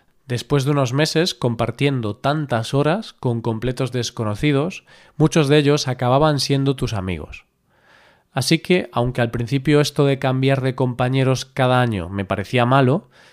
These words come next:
después de unos años cambié de opinión y vi que era una buena forma de conocer a gente nueva y ampliar el círculo de amistades.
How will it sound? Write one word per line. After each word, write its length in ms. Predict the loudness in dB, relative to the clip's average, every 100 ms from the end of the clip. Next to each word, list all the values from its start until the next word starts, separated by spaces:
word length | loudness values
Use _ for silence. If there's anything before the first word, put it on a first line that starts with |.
| _ -8
después 320 | -6 -2 0
de 60 |
unos 200 | 2 2
años 380 | 2 2 2 0
cambié 320 | -4 -4 0
de 60 | 0
opinión 480 | 0 -4 -4 -4 -8 _ _ _ _ _
y 140 | -4 0
vi 380 | 2 2 -2 -10 -8
que 120 | -2
era 360 | 0 2 0 -2
una 420 | -4 -2 0 -2
buena 420 | -4 -2 -2 -2
forma 520 | -4 0 2 2 0
de 380 | -2 -4 -4 -6
conocer 360 | -6 -8 -4 -4
a 60 | -2
gente 360 | -2 -4 0
nueva 460 | 2 4 4 -2 -6 _ -20 _
y 80 | -2
ampliar 400 | -2 0 0 2
el 100 | 0
círculo 460 | -2 -6 -4 0 0
de 80 | 0
amistades. 680 | -4 -10 -2 -2 -2 -12